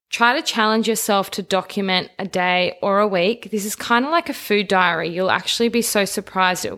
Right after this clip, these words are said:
where your time is actually going once it's on the paper. And the reason that you do this exercise is because it helps you make changes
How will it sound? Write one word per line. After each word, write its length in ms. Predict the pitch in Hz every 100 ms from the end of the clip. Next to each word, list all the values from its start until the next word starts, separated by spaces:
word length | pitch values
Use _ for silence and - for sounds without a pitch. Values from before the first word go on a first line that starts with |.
| -
where 160 | - 190
your 180 | 190 190
time 380 | - 175 175 175
is 100 | -
actually 420 | - - - 180
going 380 | 175 165 165 160
once 260 | 165 - -
it's 140 | -
on 180 | - 185
the 80 | 165
paper. 460 | - 165 - 247 427 - - - - -
And 360 | 247 220 214 208
the 160 | 226 208
reason 460 | 240 254 330 330
that 120 | 302
you 80 | -
do 180 | 190 214
this 200 | 208 -
exercise 640 | - - 202 - 196 190
is 100 | 190
because 400 | - 202 - 196
it 100 | -
helps 360 | - 214 - -
you 220 | 285 311 - - - -
make 340 | 220 208 -
changes 800 | - 196 185 170 170 123 -